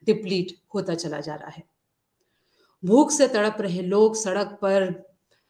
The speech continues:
बच्चे रो रहे हैं, माएँ परेशान हैं कि कहाँ से अपने बच्चों का पेट भर सकें, क्योंकि सामान ही नहीं है,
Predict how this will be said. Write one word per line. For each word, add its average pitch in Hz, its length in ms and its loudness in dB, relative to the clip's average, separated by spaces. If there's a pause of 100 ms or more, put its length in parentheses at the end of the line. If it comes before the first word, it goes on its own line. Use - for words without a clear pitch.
(240)
बच्चे 202 440 2
रो 196 180 0
रहे 190 220 -2
हैं, 175 440 0
माएँ 208 300 2
परेशान 196 520 0
हैं 185 180 0
कि 180 140 -4
कहाँ 190 320 -4
से 202 180 -4
अपने 175 240 -2
बच्चों 180 340 -8
का 175 180 -6 (340)
पेट 180 340 -2 (420)
भर 196 100 0
सकें, - 440 -10 (420)
क्योंकि 165 240 -4
सामान 196 380 -2
ही 240 120 -2
नहीं 165 320 -4
है, - 200 -18